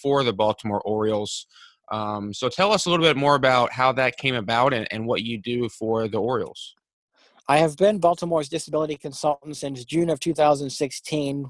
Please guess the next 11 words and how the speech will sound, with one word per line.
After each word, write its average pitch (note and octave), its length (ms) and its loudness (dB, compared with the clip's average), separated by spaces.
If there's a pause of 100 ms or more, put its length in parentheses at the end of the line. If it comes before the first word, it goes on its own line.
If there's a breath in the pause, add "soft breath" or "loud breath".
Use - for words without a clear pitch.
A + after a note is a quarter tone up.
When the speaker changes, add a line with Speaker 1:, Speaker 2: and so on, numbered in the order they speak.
(120)
Speaker 2:
when C#3 280 -2
I C#3 320 2
emailed D3+ 420 4
John, D3 600 2
uh, B2+ 580 0
who's C#3 220 -4
the C3 120 -8
owner D#3 360 0 (280 loud breath)
of D#3 220 2
the D#3 100 4
team, D#3 440 -2